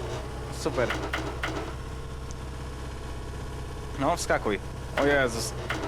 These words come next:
Uwierzcie mi, a z takiego czegoś na, na ryj się głupio, głupio upada. Yy, potwierdzone info. Ej, nie, nie, uciekaj, chodź tu, chodź tu. Okej, rozpędzone.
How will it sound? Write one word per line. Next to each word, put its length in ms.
Uwierzcie 380
mi, 120
a 80
z 60
takiego 340
czegoś 340
na, 120
na 180
ryj 140
się 120
głupio, 400
głupio 240
upada. 360
Yy, 300
potwierdzone 580
info. 400
Ej, 120
nie, 60
nie, 240
uciekaj, 260
chodź 180
tu, 120
chodź 200
tu. 160
Okej, 160
rozpędzone. 760